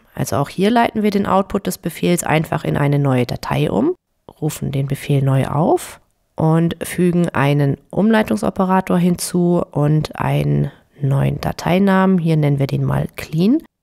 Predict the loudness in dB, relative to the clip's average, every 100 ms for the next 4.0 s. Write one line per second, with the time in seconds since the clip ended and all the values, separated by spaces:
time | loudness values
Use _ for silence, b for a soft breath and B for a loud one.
0 | _ 0 2 4 4 4 2 2 0 2
1 | 0 -2 -4 -2 -2 -2 0 2 2 0
2 | 0 2 0 -2 -4 -2 -2 -2 -2 -2
3 | -2 -2 0 0 0 -2 -2 -4 -4